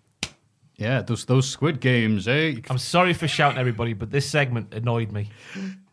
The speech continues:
Speaker 1: Did it really? Why was that,
Speaker 2: Yeah.
Speaker 1: Ross?
Speaker 2: I don't get it. Like, why, why are, why, why are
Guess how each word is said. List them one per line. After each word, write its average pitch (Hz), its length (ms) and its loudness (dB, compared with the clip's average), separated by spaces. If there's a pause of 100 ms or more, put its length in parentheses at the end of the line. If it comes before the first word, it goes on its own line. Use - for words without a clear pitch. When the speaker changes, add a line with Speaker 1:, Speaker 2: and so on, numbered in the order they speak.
Speaker 1:
Did 208 140 6
it 214 80 4
really? 135 420 2
Why 139 220 4
was 135 140 2
that, 135 200 2
Speaker 2:
Yeah. 104 60 0
Speaker 1:
Ross? 120 260 0 (380)
Speaker 2:
I - 560 -20
don't 175 200 0
get 110 180 -4
it. 113 220 -8 (1160)
Like, 151 240 0
why, 175 260 2
why 165 320 2
are, 165 180 0
why, 151 280 0
why 160 300 2
are 160 280 0